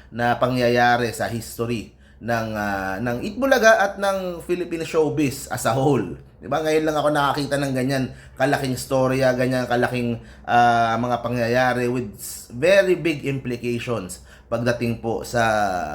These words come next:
sa mga shows po sa television. Na-, nakita nyo naman, nagkabalasahan. Nagkaroon ng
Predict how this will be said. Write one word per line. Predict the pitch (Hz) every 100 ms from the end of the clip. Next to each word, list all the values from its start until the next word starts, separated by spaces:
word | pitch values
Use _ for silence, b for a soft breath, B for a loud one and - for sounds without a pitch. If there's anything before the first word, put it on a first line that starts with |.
| 76 69 -
sa | 120 101 101
mga | 117 117 110
shows | - 113 104 -
po | 104
sa | 107 -
television. | 98 92 90 - 85 76 82 80
Na-, | 95
nakita | 92 104 117 117
nyo | 117
naman, | 123 139
nagkabalasahan. | 107 107 92 101 104 113 147 139 101 B B B
Nagkaroon | 110 - 123 120
ng | 123 120